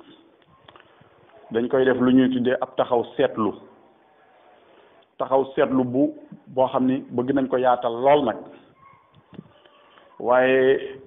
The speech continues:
yaatal ko, delloowaat ko ci Alqur'an, delloowaat ko ci waxu Yonent bi sallallahu alayhi wa sallam. Xam ngeen li xew ci àdduna bi fi mu nekk nii mooy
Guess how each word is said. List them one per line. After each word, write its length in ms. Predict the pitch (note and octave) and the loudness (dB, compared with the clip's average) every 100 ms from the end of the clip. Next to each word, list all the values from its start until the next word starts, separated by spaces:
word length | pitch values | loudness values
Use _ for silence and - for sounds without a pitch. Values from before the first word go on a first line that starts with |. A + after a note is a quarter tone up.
| - - | -20 -8
yaatal 440 | A#2+ B2+ B2+ B2+ | 2 2 2 -2
ko, 160 | - B2+ | 0 -2
delloowaat 600 | A2+ B2+ C3+ C3 C3 B2 | 0 0 2 2 0 -2
ko 80 | C3 A#2+ | -6 -6
ci 160 | C#3+ D#3 | -6 -2
Alqur'an, 540 | C#3+ C3+ C#3 - A#2+ G2+ - - _ _ _ _ _ _ _ _ _ _ - | -2 0 -4 0 -2 -2 -10 -20 _ _ _ _ _ _ _ _ _ _ -8
delloowaat 480 | G2 B2+ B2+ B2 | -4 -2 2 0
ko 80 | - | 0
ci 140 | A#2+ B2+ | -6 -2
waxu 240 | C3 C3 | -2 0
Yonent 240 | A#2+ A#2+ A2+ | 0 0 -2
bi 240 | A2 G2+ - - | -4 -8 -12 -6
sallallahu 540 | B2 A#2 A#2 A#2 A2+ A#2 | -4 -2 -2 0 0 2
alayhi 180 | A2 A2+ | 0 -2
wa 140 | G#2 | -4
sallam. 220 | G#2+ G2 - - - - - - - - - - - - - - | -4 -4 -8 -14 -20 -16 -12 -12 -12 -14 -16 -20 -18 -18 -16 -6
Xam 120 | C#3+ | -2
ngeen 260 | D3+ D#3 C#3+ | 2 4 2
li 60 | |
xew 200 | D3 D3+ C#3 | 2 -2 -2
ci 80 | - | 0
àdduna 340 | C#3 B2 C3+ | -2 0 0
bi 140 | B2+ B2 | 0 -2
fi 100 | - | 0
mu 80 | C3 | 0
nekk 240 | B2+ - | 0 -2
nii 200 | A#2 A#2+ - - _ _ _ _ - - - - - - - - | -4 -6 -10 -20 _ _ _ _ -20 -20 -20 -20 -20 -20 -18 -10
mooy 260 | A#2+ B2+ | -2 0